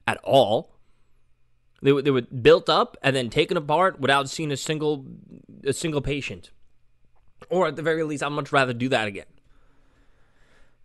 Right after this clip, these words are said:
<sighs> Let's continue reading. On Tuesday, Jimmy Kimmel returned to his late night show after being gone for the past few months and began mocking unvaccinated people.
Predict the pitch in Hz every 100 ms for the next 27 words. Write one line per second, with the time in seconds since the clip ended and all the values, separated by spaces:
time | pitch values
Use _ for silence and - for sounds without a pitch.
0 | - 160 - - - - _ - _ -
1 | - - 131 123 107 107 92 90 85 -
2 | _ _ _ - - - - _ _ -
3 | - 123 156 143 135 139 127 143 135 123
4 | 151 151 120 123 147 135 - 107 107 110
5 | 113 117 104 120 180 175 147 - 190 208
6 | - - 202 247 202 135 117 127 127 160
7 | 147 127 151 202 208 - 147 147 135 131
8 | 143 123 127 160 143 90